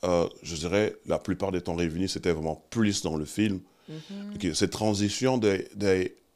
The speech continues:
Speaker 1: de mélanger à notre boulot et puis la télévision, comment tu as vécu ça ? Est-ce que ça a été facile pour toi ?
Speaker 2: Non,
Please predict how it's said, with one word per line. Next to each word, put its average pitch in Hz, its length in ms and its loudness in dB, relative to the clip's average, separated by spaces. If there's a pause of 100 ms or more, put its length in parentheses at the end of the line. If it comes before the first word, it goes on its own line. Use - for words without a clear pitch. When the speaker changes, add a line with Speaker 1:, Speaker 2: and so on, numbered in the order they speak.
(220)
Speaker 1:
de 95 60 0
mélanger 98 640 2 (840)
à 113 80 8
notre 104 200 6
boulot 104 560 4
et 92 100 2
puis 113 380 -6 (360)
la 92 160 2
télévision, 92 480 0
comment 127 260 -2
tu 190 100 0
as 95 40 4
vécu 87 240 -2
ça ? 82 320 -4
Est-ce - 60 -8
que - 120 -4
ça 113 60 2
a 104 40 6
été 127 140 0
facile 147 320 -2
pour - 140 -16
toi ? 175 320 -2 (380)
Speaker 2:
Non, 175 220 -12